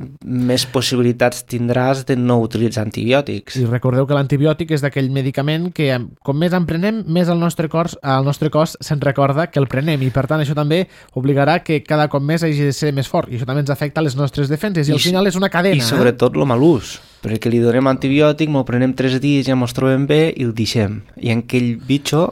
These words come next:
Speaker 1: ja ha fet resistència en aquell antibiòtic, perquè no l'ha,
Speaker 2: Correcte.
Speaker 1: no l'has acabat de matar.
Speaker 2: Correcte.
Speaker 1: I això és, això és molt típic.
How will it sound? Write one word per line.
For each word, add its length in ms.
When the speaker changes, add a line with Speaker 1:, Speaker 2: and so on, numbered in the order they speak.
Speaker 1:
ja 240
ha 160
fet 300
resistència 560
en 80
aquell 180
antibiòtic, 540
perquè 180
no 80
l'ha, 140
Speaker 2:
Correcte. 100
Speaker 1:
no 80
l'has 160
acabat 320
de 80
matar. 280
Speaker 2:
Correcte. 240
Speaker 1:
I 60
això 160
és, 80
això 160
és 160
molt 220
típic. 360